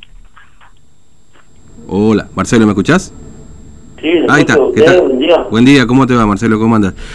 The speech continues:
Speaker 1: Fernando te
Speaker 2: Bien,
Speaker 1: saluda.
Speaker 2: bien, bien.
Speaker 1: Bien, bueno, contame, Marcelo, vos estabas ahí entre el grupo de varados en Puerto de Vaperón, ¿no es cierto?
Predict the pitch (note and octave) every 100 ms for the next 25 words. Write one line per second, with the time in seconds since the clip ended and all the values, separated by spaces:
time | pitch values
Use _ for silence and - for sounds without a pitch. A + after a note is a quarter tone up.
0 | - - G#2+ B2+ G#2 G2+ G#2+ F#2 F#2+ F#2
1 | - D3+ - - - - - D3+ D3 D#3
2 | D#3+ C#3 D3+ G#3 G3+ E3+ G3+ F3+ D3+ G#3+
3 | G#3+ F#3+ D#3+ D3 E3+ F3 D#3 D#3 E3+ E3
4 | D3 C3 C3 C3 D3+ D#3 C3 A#2+ A#2+ B2
5 | D3 C#3 C3+ A2+ G#2 A#2+ B2+ B2 A#2+ B2
6 | F#3+ C#3+ G#2+ G2+ D#3+ C#3+ G2